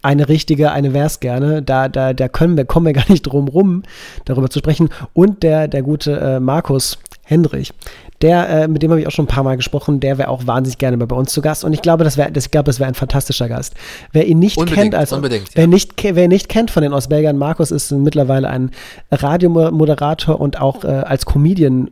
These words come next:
Speaker 1: als Stand-up-Comedian unterwegs und, ähm, ja, mit dem, mit dem eine Folge zu machen, ich glaub, das wär, das wär witzig. Aber wir haben ja noch Zeit. Mulligan ist gerade, ist noch nicht mal ein Jahr alt und wir haben noch, äh, so viele Jahre vor uns, dass, äh,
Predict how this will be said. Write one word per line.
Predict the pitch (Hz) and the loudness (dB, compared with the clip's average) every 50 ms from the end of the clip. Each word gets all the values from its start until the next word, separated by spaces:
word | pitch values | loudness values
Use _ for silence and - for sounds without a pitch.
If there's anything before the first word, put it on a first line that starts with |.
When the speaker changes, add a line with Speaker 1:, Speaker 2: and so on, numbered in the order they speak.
| - - | -8 -8
Speaker 1:
als | 131 127 - | -8 -6 -4
Stand-up-Comedian | - 156 165 160 139 - - 127 127 120 117 120 - | -2 -2 0 0 0 0 0 0 0 0 -2 -2 -4
unterwegs | 123 120 143 139 139 165 185 - - - | -4 -4 -2 -2 -2 -2 -4 -6 -8 -10
und, | - 156 139 139 143 - - - | -6 -4 -4 -4 -4 -4 -4 -4
ähm, | 135 131 131 131 131 131 131 - _ _ - - _ _ _ _ _ _ _ _ _ - - - - - - | -2 -2 -2 -2 -2 -4 -6 -8 _ _ -20 -20 _ _ _ _ _ _ _ _ _ -20 -20 -20 -10 -2 2
ja, | 139 135 107 - - | 2 2 2 2 0
mit | - 123 120 117 113 147 | 0 0 0 0 0 0
dem, | 151 160 180 185 170 | 0 0 0 0 -2
mit | 160 147 | 0 0
dem | 165 175 180 | 0 0 0
eine | 175 - | 0 -2
Folge | - - 156 151 151 147 | -2 -2 0 0 0 0
zu | - 147 | -2 -2
machen, | 143 139 139 | -2 0 0
ich | 135 | -2
glaub, | - 143 - | -2 -2 -4
das | - - - | -6 -4 -4
wär, | 135 131 127 131 | -2 -2 -4 -4
das | - 135 - - | -6 -8 -8 -6
wär | 123 117 | -6 -6
witzig. | 123 - - 135 - - - | -6 -8 -8 -8 -8 -6 -6
Aber | 123 120 123 120 120 - - - - - - | -4 -2 -2 -2 -4 -6 -8 -12 -12 -10 -4
wir | - 151 117 | 0 0 2
haben | 190 196 202 | 2 2 2
ja | 185 | 2
noch | 175 165 - | 2 0 -2
Zeit. | - - - 185 180 170 151 - - - - - - - - - | -4 -4 -2 0 0 0 0 -2 -6 -10 -12 -20 -20 -20 -8 -2
Mulligan | 147 160 170 170 160 151 151 160 | 0 2 4 4 4 2 2 0
ist | 185 - - | -2 -4 -4
gerade, | - 151 143 151 156 151 151 | -4 -2 0 2 4 4 4
ist | 151 147 131 | 2 2 2
noch | 151 147 135 | 2 2 4
nicht | 151 180 185 - | 2 2 2 0
mal | 185 175 160 156 | 0 0 0 -2
ein | 151 147 147 151 | -2 -4 -4 -4
Jahr | 143 147 147 147 - | -2 -2 -4 -4 -4
alt | - 139 139 143 139 | -4 -4 -4 -4 -4
und | - 139 131 | -4 -4 -2
wir | 139 131 | -2 -2
haben | 131 139 143 | -2 0 0
noch, | 139 139 131 - - - | 0 -2 -2 -4 -6 -8
äh, | - 139 127 120 120 120 123 - _ _ _ _ _ - | -6 -6 -4 -4 -4 -4 -6 -8 _ _ _ _ _ -18
so | - - 120 117 123 139 147 175 180 | -10 -8 -6 -2 0 2 2 2 2
viele | - - - - 147 135 131 | 0 -2 -2 -2 0 2 2
Jahre | 123 117 120 110 104 107 107 - 113 | 0 0 -2 -4 -4 -6 -6 -6 -8
vor | - - - 123 120 - | -6 -6 -4 -4 -4 -4
uns, | - 110 110 123 - - - - - | -6 -8 -10 -10 -10 -12 -12 -12 -10
dass, | - - 131 - - - - | -8 -6 -6 -6 -8 -8 -8
äh, | - - - - 107 113 | -6 -6 -6 -6 -6 -6